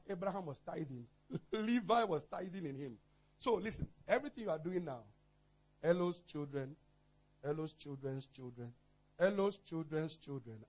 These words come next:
are benefiting from what their father and their mother are doing now in their father and their mother.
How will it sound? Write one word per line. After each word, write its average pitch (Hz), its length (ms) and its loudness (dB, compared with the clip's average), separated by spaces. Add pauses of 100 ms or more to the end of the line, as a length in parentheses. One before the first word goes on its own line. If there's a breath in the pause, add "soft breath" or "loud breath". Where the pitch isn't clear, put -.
are 120 180 -6
benefiting 190 680 -6
from 135 160 -8
what 143 200 -4
their 123 200 -8
father 151 220 -4
and 123 140 -6
their 117 120 -12
mother 127 360 -8 (600)
are 120 120 -4
doing 143 380 -4
now 143 320 0 (240)
in 170 360 4 (380)
their 156 180 2
father 196 280 2
and 156 160 0
their 127 160 -4
mother. 143 260 -2